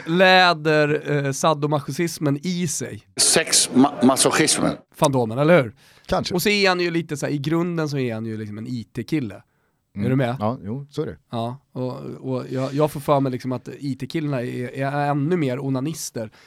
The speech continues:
Speaker 1: än vad andra är. Således så liksom har de närmare till de lite,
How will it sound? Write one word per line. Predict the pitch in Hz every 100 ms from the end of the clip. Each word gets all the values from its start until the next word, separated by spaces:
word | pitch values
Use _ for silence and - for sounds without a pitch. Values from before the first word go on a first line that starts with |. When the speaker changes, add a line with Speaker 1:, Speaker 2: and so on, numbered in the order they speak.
| -
Speaker 1:
än | - 127
vad | 120 120
andra | 135 165 165 139 117 107 101
är. | 139 - - _
Således | - 160 139 135 147 143
så | 143
liksom | 131 120
har | 123
de | 127
närmare | 127 135 123 131 139
till | 131 123 113 _ 131 _
de | 127 120
lite, | 131 123 123